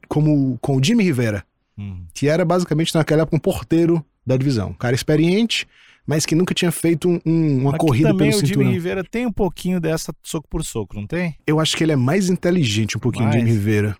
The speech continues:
Speaker 2: Acho que teve alguma luta, acho que ele lutou contra o John Lineker, que foi soco por soco.
Speaker 1: Que ele foi pra porradaria.
Speaker 2: É, eu acho que por isso que eu tenho essa impressão, mas talvez ele não seja sempre assim.
Speaker 1: Não, não, ele é um cara mais contido.
Speaker 2: Uhum.
Speaker 1: Tanto é que ele venceu o Tominhas por decisão,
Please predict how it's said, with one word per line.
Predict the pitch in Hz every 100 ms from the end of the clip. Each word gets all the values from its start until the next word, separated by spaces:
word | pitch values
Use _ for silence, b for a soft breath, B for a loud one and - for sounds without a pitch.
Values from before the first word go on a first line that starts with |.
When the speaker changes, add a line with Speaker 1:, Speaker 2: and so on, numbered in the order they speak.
| -
Speaker 2:
Acho | 147 -
que | 151
teve | 180 170
alguma | 160 175 190
luta, | 160 156 165 147 131
acho | 135
que | 165
ele | 151
lutou | 139 160
contra | 156 139
o |
John | 127 165 170
Lineker, | 151 175 131 101 - _ _ _
que | -
foi | - 120
soco | - 147 -
por | 123
soco. | - 113 107
Speaker 1:
Que |
ele | 110
foi | 123
pra | 117
porradaria. | - 120 123 123 110 98
Speaker 2:
É, | 107 104 101 98
eu |
acho | 101 -
que |
por | 120
isso | 117
que | 117
eu |
tenho | 113
essa | 110 104
impressão, | 104 - 110
mas | 107 101
talvez | 107 107
ele | 110
não | 110 107
seja | - 120 107
sempre | - 120 110 -
assim. | 127
Speaker 1:
Não, | 131 120 120 110
não, | 110 107
ele | 110
é | 120
um |
cara | 131 127
mais | 127 123 -
contido. | 151 151 - 120 107 110
Speaker 2:
Uhum. | 117 101 110
Speaker 1:
Tanto | 113 143 156
é | 165 180
que | 180
ele | 175
venceu | 170 160 170
o |
Tominhas | 160 156 160
por | 170
decisão, | 165 - 170 104